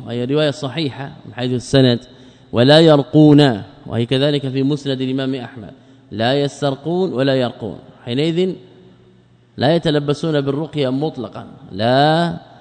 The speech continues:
يسترقي يطلب الرقية ولا يرقي غيره، هذا النص الذي دل عليه. قال، قال شيخ الإسلام ابن تيمية رحمه الله تعالى: "هذه الزيادة وهم من الراوي"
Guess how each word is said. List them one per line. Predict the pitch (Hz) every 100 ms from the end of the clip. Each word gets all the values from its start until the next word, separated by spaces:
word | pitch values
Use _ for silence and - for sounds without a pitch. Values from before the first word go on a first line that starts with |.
| - _ -
يسترقي | 107 110 113 - 151 160 - 156
يطلب | 165 160 156
الرقية | 139 135 131 117 110
ولا | 95 101 123 139 156 165 -
يرقي | - 143 139 151
غيره، | 143 156 131 110 113 - -
هذا | 98 113
النص | 127 143 139
الذي | 131 131
دل | 143 156 135
عليه. | 120 117 107 98 - - - _ _ _ _ _ -
قال، | 147 175 202 160 - - - - - -
قال | 143 180 180
شيخ | 175 156
الإسلام | 147 143 165
ابن | 160
تيمية | 147 147 143 170 147
رحمه | 131 170
الله | 160
تعالى: | 139 139 151
"هذه | 147 170 151
الزيادة | 135 120 131 151 170 165 -
وهم | 143 156 143 135 127
من | 123
الراوي" | 113 110 98 87